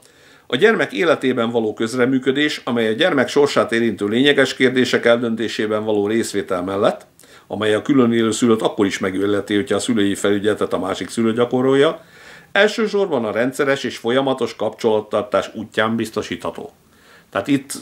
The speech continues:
emeli ki, hogy milyen fontos a rendszeres és folyamatos kapcsolattartás.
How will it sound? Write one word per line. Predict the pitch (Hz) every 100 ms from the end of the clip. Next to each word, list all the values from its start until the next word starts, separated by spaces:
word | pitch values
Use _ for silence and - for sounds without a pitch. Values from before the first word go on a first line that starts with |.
| - - - -
emeli | 127 107 95
ki, | 85 117
hogy | 107
milyen | 113 104
fontos | 101 107 - 95 - -
a | 87
rendszeres | 95 104 104 107 104
és | 107
folyamatos | - 95 95 98 95 -
kapcsolattartás. | - - 85 82 - - - - -